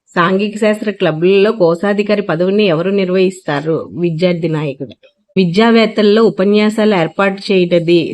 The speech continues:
సాంఘిక శాస్త్ర క్లబ్. సాంఘిక శాస్త్ర క్లబ్ ప్రయోజనం ఈ మూడు ప్రయోజనాలేనండి. ఫోర్త్ వన్ ఆన్సర్. సెకండరీ విద్యా కమిషన్ ప్రకారము విద్యార్థుల్లో పెంపొందించవలసింది ఏంటి? ఫలవంతమైన సంఘజీవనం, పౌర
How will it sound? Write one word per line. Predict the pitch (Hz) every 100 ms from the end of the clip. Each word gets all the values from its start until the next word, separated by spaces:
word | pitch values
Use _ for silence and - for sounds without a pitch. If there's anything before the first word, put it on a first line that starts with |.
| -
సాంఘిక | 165 165 175 170 -
శాస్త్ర | 170 170 180 175
క్లబ్. | 165 135 - - _ _ _ _ - - _ -
సాంఘిక | 165 185 214 214
శాస్త్ర | 220 214 208
క్లబ్ | 208 180 151 180 202
ప్రయోజనం | 175 160 185 185 175 160
ఈ | 190
మూడు | 180 180 196 208 196
ప్రయోజనాలేనండి. | 190 175 175 170 175 165 156 156 160 220
ఫోర్త్ | 226 170 160 165
వన్ | 160 160
ఆన్సర్. | 151 160 190 208 233 _ _ -
సెకండరీ | 190 - 208 214
విద్యా | 220 180 202
కమిషన్ | 208 190 190 185 202 185
ప్రకారము | 180 180 180 180 208
విద్యార్థుల్లో | 208 151 165 190 185 196 202 202
పెంపొందించవలసింది | 190 160 165 180 185 180 185 175 180 175 156 160 233
ఏంటి? | 180 139 147 151 160 -
ఫలవంతమైన | 156 170 190 196 202 202
సంఘజీవనం, | 202 175 151 170 180 185 220
పౌర | 226 160 151